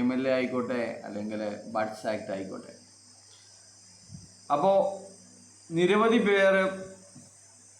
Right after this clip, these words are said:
ഇ ഡിയുടെ പക്കൽ പരാതിയുമായിട്ട് ചെന്നിട്ടുണ്ട്. അവരോടൊക്കെ ഇ ഡി വാക്ക് കൊടുത്തത് നിങ്ങളുടെ പണം തിരിച്ചു തരും,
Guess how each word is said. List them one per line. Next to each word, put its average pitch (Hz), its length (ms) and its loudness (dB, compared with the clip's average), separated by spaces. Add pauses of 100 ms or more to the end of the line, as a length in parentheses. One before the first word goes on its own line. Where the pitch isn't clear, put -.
(100)
ഇ - 100 2
ഡിയുടെ 180 320 4
പക്കൽ 147 300 2 (320)
പരാതിയുമായിട്ട് 143 960 4 (220)
ചെന്നിട്ടുണ്ട്. 120 520 -4 (460)
അവരോടൊക്കെ 160 720 4 (280)
ഇ - 100 2
ഡി 156 180 4
വാക്ക് 135 400 4
കൊടുത്തത് 123 460 0 (1500)
നിങ്ങളുടെ 160 300 2
പണം 147 280 4
തിരിച്ചു 139 320 -2
തരും, 117 200 -2